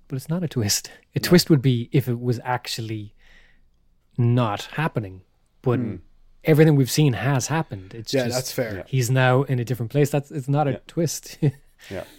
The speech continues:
Speaker 3: So you're
Speaker 1: Um,
Speaker 3: right.
Speaker 2: It
Speaker 3: You're right. I did. I
Speaker 1: yeah.
Speaker 3: did. I did say it was a twist, or I thought it was a twist. But then,
Speaker 1: Yeah,
Speaker 3: like,
Speaker 1: uh,
Speaker 3: even
Speaker 1: initially,
Speaker 3: even,
Speaker 1: yeah,
Speaker 3: yeah.
Speaker 1: in, initially, yeah, you, you would think it is. But what, what I mean is, after the fact, at the end of the episode, people were like, "Oh, what a twist!" It's like,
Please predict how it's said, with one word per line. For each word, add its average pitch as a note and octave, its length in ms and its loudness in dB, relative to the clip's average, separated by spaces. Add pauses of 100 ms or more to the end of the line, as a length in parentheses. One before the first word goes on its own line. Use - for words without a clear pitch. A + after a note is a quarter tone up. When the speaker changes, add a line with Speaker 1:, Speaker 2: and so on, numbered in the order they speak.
(220)
Speaker 3:
So E3+ 60 2
you're D#3 160 6
Speaker 1:
Um, D3+ 60 4
Speaker 3:
right. D#3 200 4
Speaker 2:
It F#2+ 60 -8
Speaker 3:
You're C#3 100 -2
right. B2 140 -2
I D3+ 160 0
did. D3+ 160 0
I C3 140 -4
Speaker 1:
yeah. C#3+ 80 -2
Speaker 3:
did. C#3+ 260 -2
I C3 100 -6
did C3+ 240 -2
say B2+ 240 -4
it A#2+ 80 -2
was A2+ 160 -8
a G#2 40 -20
twist, - 440 -12
or A2+ 300 -12 (320)
I A2+ 80 -10
thought C#3+ 340 -2
it B2+ 80 -2
was G#2+ 160 -10
a G#2 60 -18
twist. - 420 -16 (300)
But A2+ 240 -6
then, B2 180 0
Speaker 1:
Yeah, C3 140 8
Speaker 3:
like, - 160 -6
Speaker 1:
uh, E3+ 100 2
Speaker 3:
even B2+ 320 -6
Speaker 1:
initially, E3+ 440 6
Speaker 3:
even, C#3 180 0
Speaker 1:
yeah, E3+ 180 4
Speaker 3:
yeah. B2+ 120 -4
Speaker 1:
in, D3+ 200 4
initially, D3 380 2
yeah, C3 160 0
you, A#2 180 -8
you B2 160 -10
would B2 160 -6
think C3+ 180 -2
it A#2+ 80 -8
is. G2 220 -20 (160)
But G#2+ 240 -8 (560)
what, C#3 260 0
what C#3+ 120 4
I - 20 2
mean C3 140 2
is, A#2 80 -4
after C3+ 320 2
the A#2+ 80 -4
fact, A#2+ 240 -4
at B2+ 100 0
the B2 140 -6
end C#3 80 0
of B2 80 -6
the B2+ 60 -2
episode, C3+ 220 -6
people B2 220 -2
were G#2+ 80 -10
like, G2+ 140 -14
"Oh, A#3 140 -4
what F#3 120 -8
a D#3 60 -6
twist!" - 240 -10
It's C3+ 100 -10
like, A#2+ 80 -10